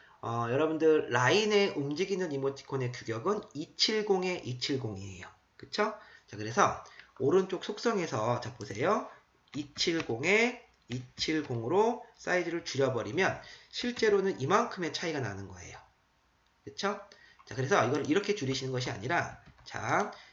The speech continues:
사이즈를 줄-, 줄이실 때 반드시 내용 크기 조절이라고 체크하는 부분이 있어요. 그쵸? 반드시 내용 크기 조절을 체크를 해주시면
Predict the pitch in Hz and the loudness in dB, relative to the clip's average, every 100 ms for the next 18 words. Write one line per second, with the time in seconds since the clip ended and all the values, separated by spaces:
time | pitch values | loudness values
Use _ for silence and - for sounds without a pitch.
0 | _ - 202 220 202 180 123 131 135 - | _ -2 0 4 2 2 -2 -4 -4 -6
1 | 147 175 123 120 147 139 110 113 117 214 | -4 -2 -2 2 2 2 -6 -4 0 2
2 | 254 269 - - - - 120 120 185 220 | 0 -2 -14 -20 -20 -4 2 8 8 8
3 | 226 240 202 208 131 139 127 120 147 165 | 4 -2 0 0 2 2 2 0 -2 -4
4 | 240 - 202 160 120 101 95 - 92 - | -8 -2 -2 0 -2 -6 -8 -10 -10 -12
5 | - - - 196 208 - - _ _ - | -16 -16 -4 -2 -2 -10 -20 _ _ -8
6 | 120 160 147 117 139 175 151 143 120 120 | -4 -2 -2 2 2 2 -4 -4 -2 -2
7 | 117 - - 156 143 143 185 - | -4 -8 -6 -4 -4 0 0 -2